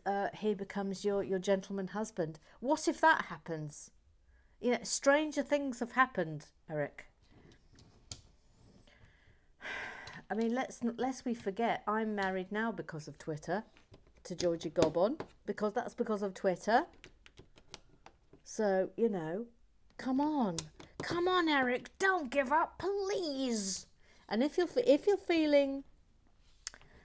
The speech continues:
I mean, God knows, I know, I, I know this feeling. I, my weight yo-yos up and down like a blinking barrage balloon. Um, but the thing is, is if, if you are feeling uncomfortable,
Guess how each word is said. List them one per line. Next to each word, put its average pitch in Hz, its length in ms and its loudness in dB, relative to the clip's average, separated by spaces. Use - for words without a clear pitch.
I - 40 -4
mean, 220 180 0
God 240 300 2
knows, 185 360 0
I 269 180 6
know, 185 240 4
I, 233 260 0
I 233 180 4
know 208 220 2
this 226 240 0
feeling. 175 460 -2
I, 240 300 2
my 233 220 -4
weight 180 320 0
yo-yos 185 420 2
up 208 160 -2
and 190 100 -10
down 208 280 0
like 214 200 -6
a 185 60 -4
blinking 208 580 -4
barrage 202 640 4
balloon. 135 460 -2
Um, 190 600 -2
but 277 140 -4
the 294 80 -4
thing 381 320 -2
is, 190 460 -2
is 247 260 -4
if, 349 140 0
if 320 220 -4
you 359 180 2
are 262 180 2
feeling 160 480 -10
uncomfortable, 143 800 -8